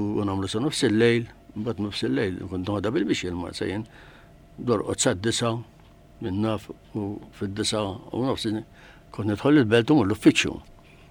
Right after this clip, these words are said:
Kont imur ħa nara x'inhi r-reazzjoni tal-editur ta' sħabi hemmhekk ta' binar fuq il-ġurnal. U darba qiegħed hemmhekk jien, u kien hemm, eh, Tony Zammit,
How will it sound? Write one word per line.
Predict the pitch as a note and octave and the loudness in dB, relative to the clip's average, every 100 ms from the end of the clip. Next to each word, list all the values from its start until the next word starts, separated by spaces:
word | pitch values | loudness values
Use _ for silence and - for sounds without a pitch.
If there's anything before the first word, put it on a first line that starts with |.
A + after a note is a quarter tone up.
| - - - | -20 -20 -2
Kont | C#4 - | 0 2
imur | A2+ A#2 | 2 2
ħa | A2+ G#2+ | 0 -2
nara | G#2+ G#2+ | -2 0
x'inhi | D3 A2 | 0 0
r-reazzjoni | A2+ D3 F2 - G2+ F#2 F#2 F2 - - | 0 0 0 -2 -2 -2 -4 -6 -10 -6
tal-editur | G2+ A#2 G#2 F2 B2 A2+ A2+ | -4 -2 -2 0 0 0 -2
ta' | B2 F2+ - - - - | -2 -4 -10 -20 -20 -10
sħabi | - A2 G#2+ D#3 | -2 0 2 0
hemmhekk | G2 A2+ A#2 G#2+ | 0 0 -2 -2
ta' | A#2+ G#2 | -4 -2
binar | A#2 G2+ G2+ - - - - - | 0 -2 -4 -10 -20 -20 -20 -8
fuq | B2+ F#2+ | -4 -2
il-ġurnal. | F#2+ F#2+ A2 G2+ G#2+ D#2+ - - - - - - - - - - | -2 -2 -2 -2 -2 -6 -10 -20 -20 -18 -10 -10 -10 -16 -20 -6
U | A#3+ | 2
darba | F3+ A#2 | 4 4
qiegħed | - C#3+ E3 | 2 0 0
hemmhekk | G#3 G#3+ - F#3+ | 2 0 0 -2
jien, | G3 - - - - - - - - - - - - | -2 -6 -16 -16 -16 -20 -20 -20 -20 -20 -20 -14 -6
u | |
kien | - A2+ | -2 0
hemm, | A2 G#2 A2 G2+ - A#2 - - - A#2+ | 0 -2 -4 -10 -14 -18 -20 -20 -18 -16
eh, | - - F2 - - - - F#2 F#2+ - | -12 -12 -12 -12 -16 -16 -16 -18 -16 -6
Tony | G2+ G2 | -2 0
Zammit, | G2 C3+ C#3 D#3 D#3 D3+ | 2 6 8 10 8 6